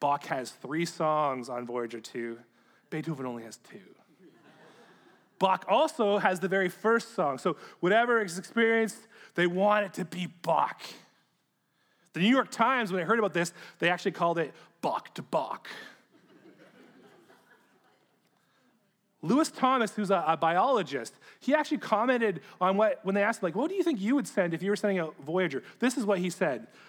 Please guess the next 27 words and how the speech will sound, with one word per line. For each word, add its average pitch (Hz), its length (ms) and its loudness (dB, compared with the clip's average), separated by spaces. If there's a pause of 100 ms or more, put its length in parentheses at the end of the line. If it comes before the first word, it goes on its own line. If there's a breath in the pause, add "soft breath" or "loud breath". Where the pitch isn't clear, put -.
(160 loud breath)
"I 208 160 6
would 320 160 0
send 220 360 2
the 196 80 0
complete 226 640 -4
works 214 400 0 (280 soft breath)
of 156 200 -2
Johann 208 720 2 (100)
Sebastian 175 800 0 (320 loud breath)
Bach 185 380 0 (1120)
into - 180 -2
outer 285 260 4
space 180 560 -2
on 180 160 0
the 190 80 0
Voyager 170 680 0
spacecraft." - 840 -6 (920)
But 131 200 -10
that 143 200 0
would 120 80 -6
be 113 100 -8
boasting. 101 460 -14 (1500 soft breath)
His - 180 -12
point 135 180 -4
is, 123 100 -6
like, 120 180 -6 (440 soft breath)
w-, 135 200 -10